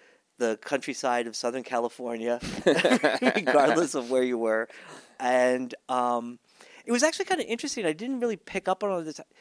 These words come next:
They always were constantly trying to change the history when they got bopped back to. So the premise of the show is that they built this large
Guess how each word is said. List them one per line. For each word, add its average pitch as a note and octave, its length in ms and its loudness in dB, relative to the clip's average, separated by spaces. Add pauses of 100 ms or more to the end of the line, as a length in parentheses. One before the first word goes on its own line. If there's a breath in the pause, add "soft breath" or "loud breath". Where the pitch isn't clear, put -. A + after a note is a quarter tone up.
(280 soft breath)
They D#3+ 220 2
always C#4 320 2
were A#3+ 60 2
constantly F#3 460 -2
trying D#3 300 -6
to - 140 -10
change D3 1000 -4
the A#2 100 -2
history F#2+ 720 -6 (340 soft breath)
when B2+ 320 0
they B2+ 120 2
got A#2+ 260 4 (280)
bopped B2+ 460 4
back A#2+ 420 0
to. A2+ 440 -6 (220 soft breath)
So F3 120 2
the D#3 100 2
premise G#3 340 4
of G3+ 60 -2
the F3+ 60 0
show C#3 300 4
is C3 120 0
that C3+ 60 -4
they A2+ 80 -4
built B2 320 0
this - 180 -6
large C#3 460 2